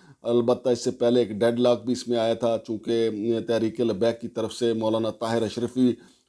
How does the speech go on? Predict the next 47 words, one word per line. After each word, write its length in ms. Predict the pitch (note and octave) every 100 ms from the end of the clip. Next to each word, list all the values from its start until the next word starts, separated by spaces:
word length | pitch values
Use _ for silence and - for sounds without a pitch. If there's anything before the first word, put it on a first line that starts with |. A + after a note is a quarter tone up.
| -
और 260 | A2+ A2+
वफाकी 600 | A2+ A2 G#2+ A#2+ A2 B2
वज़ीर 260 | A2+ G#2+ A2+
इत्तलात 380 | A2 A2+ A2 A2+
व 100 | A2
नशरियात 300 | G2 A2 G#2
फवाद 340 | G#2 G#2+ G#2+
ख़ान 280 | - A2+ A2+
को, 280 | G2 A2+ A2 - _ _ A2+
अ, 320 | A2+ A2 A2
मुज़ाकरात 600 | G#2+ G#2+ G#2+ - A2+ G#2
में 120 | A2+
शरीक 320 | F#2+ A2 A2
करने 240 | A2 G#2 G#2+
से 120 | A2+
इनकार 320 | G#2 A#2 B2+
कर 140 | B2+
दिया 240 | A#2+ A2+ A#2+
गया 200 | A2+ A#2
था। 180 | A#2 A2+
उसके 240 | G#2+ A#2
बाद 380 | G#2 A#2 A2+ A2+ - _ G3 - -
फिर 120 | G#3
वज़ीर 340 | F3 D#3 F#3
आज़म 200 | G#3 A3+
ने 140 | G#3 F3
जो 140 | D3+
उलमा 220 | D3+ D#3
से 180 | D#3 D#3
बात 320 | A#2+ B2+ C3
की 180 | - C3
थी, 160 | C3 C3+
वज़ीर 300 | A#2 A#2+ B2
आज़म 220 | B2 C3
ने 120 | B2+
दो 200 | G2+ A2
टोक 260 | A2 C3+ C#3+
मौक़िफ़ 400 | C3 A#2+ A#2+ A2
अख्तियार 380 | G#2+ - A2+ F#2+
किया 140 | - G#2
था 180 | B2+ B2 B2+ _ _
कि 80 | D#3+
हुकूमत 480 | C3 B2+ D3+ F3 D#3+
बज़ात 420 | C3 B2 B2 -
ख़ुद 340 | D#3+ - G3+ E3
जो 100 | D#3
है 260 | C3 B2